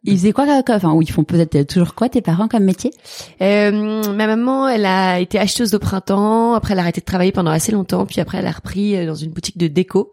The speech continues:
Speaker 1: Ouais.
Speaker 2: et là elle a re-arrêté de travailler, et mon papa, il gérait un groupe, euh, un, un groupe médical, enfin qui fait du matériel médical, euh, il a toujours été là, là-dedans, et à plusieurs, euh, postes différents, et maintenant il,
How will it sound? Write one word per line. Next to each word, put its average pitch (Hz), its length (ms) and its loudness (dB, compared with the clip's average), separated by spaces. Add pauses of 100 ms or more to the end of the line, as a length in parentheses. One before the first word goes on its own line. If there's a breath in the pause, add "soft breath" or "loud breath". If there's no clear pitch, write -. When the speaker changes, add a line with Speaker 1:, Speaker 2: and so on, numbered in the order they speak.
(140 loud breath)
Speaker 1:
Ouais. 196 60 4 (280 loud breath)
Speaker 2:
et 190 40 -4
là 170 120 0
elle 160 60 0
a 147 120 -4
re-arrêté 180 380 -2
de - 40 -10
travailler, 156 400 0 (480 loud breath)
et 175 120 0
mon 175 120 -2
papa, 214 520 2
il 185 320 0
gérait 185 320 0
un 170 360 0
groupe, 165 340 -8
euh, 156 1000 2 (260)
un, 170 200 2
un 156 180 0
groupe 185 220 -2
médical, 175 460 0
enfin 170 120 -2
qui - 100 -8
fait - 100 -2
du 175 40 -2
matériel 170 300 0
médical, 165 560 0 (460 loud breath)
euh, 135 80 0
il 160 100 2
a 170 40 2
toujours 190 180 0
été 180 180 0
là, 165 140 2
là-dedans, 160 640 2
et 151 180 2
à 135 80 -2
plusieurs, 147 420 -2
euh, 143 120 0
postes - 320 -4
différents, 147 540 -4
et 151 140 -2
maintenant 147 360 -4
il, 135 260 -6